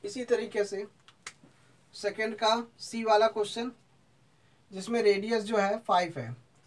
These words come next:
Radius five centimeter है, इसमें भी area निकालना है। Area बराबर होता है पाई आर स्क्वायर,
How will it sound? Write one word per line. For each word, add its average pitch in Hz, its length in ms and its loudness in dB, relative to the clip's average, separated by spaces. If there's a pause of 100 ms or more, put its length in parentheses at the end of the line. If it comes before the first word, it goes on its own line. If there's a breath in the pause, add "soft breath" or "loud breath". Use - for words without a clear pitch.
(800)
Radius 196 500 -4
five 196 380 0
centimeter 170 1080 -8
है, 131 220 -10 (800 soft breath)
इसमें 226 280 -2
भी 240 140 0
area 240 320 6
निकालना 220 380 6
है। 240 140 2 (1700)
Area 202 360 -2
बराबर 220 320 2
होता 214 200 -2
है 220 140 2
पाई 196 260 2
आर 202 160 4
स्क्वायर, 190 420 -2